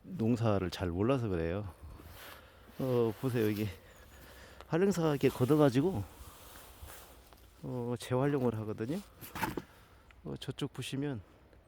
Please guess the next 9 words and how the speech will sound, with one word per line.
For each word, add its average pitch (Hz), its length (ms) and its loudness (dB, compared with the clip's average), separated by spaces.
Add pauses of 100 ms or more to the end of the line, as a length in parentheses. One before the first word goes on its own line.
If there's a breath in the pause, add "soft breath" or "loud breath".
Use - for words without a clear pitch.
(1160 soft breath)
어, 131 180 -8
거-, - 140 -10
다 131 160 -6
걷었어요. 110 680 -2
걷었는데 120 540 2 (1120 loud breath)
이게 127 120 0
재활용이 143 540 4
가능합니다. 135 760 0
이게, 120 240 -4